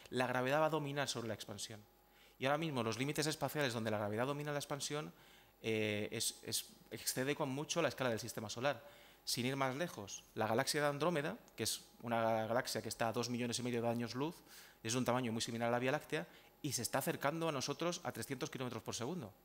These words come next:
porque es atraída por la Vía Láctea. De hecho, en unos tres mil millones de años, las dos galaxias colisionarán, se fusionarán y crearán una galaxia el doble de grande.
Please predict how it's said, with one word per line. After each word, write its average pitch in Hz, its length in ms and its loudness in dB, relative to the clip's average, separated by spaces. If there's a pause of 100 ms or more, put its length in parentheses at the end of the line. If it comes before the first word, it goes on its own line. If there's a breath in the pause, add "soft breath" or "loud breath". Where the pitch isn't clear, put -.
(300 loud breath)
porque 120 180 -2
es - 80 2
atraída 143 420 2
por 117 120 -2
la 110 100 0
Vía 110 120 2
Láctea. 107 320 -4 (520 loud breath)
De 117 80 -4
hecho, 135 240 0
en 117 80 0
unos 110 220 0
tres 107 180 2
mil 127 100 4
millones 143 320 2
de 143 60 2
años, 156 340 0
las 104 220 0
dos 120 120 2
galaxias 131 500 0 (260 loud breath)
colisionarán, 127 840 0
se 123 160 -4
fusionarán 113 460 -2
y 147 60 -2
crearán 117 280 2
una 123 200 0
galaxia 123 400 2
el 113 100 0
doble 113 200 2
de 104 80 -2
grande. 131 280 -4